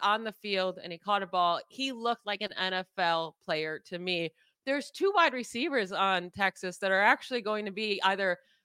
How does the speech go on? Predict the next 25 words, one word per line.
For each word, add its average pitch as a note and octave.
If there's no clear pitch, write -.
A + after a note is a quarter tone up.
a G#3
very B3+
late G#3+
first G#3
round G3
pick G3
or F#3
a F3
second C#4
round E3+
pick, E3
uh, E3+
Adonai G3+
Mitchell F#3+
and F3
Xavier F3
Worthy. G#3+
I'm D#4+
actually D4
surprised C#4+
by F#3+
that E3
'cause A3+
I C#4+
thought D#4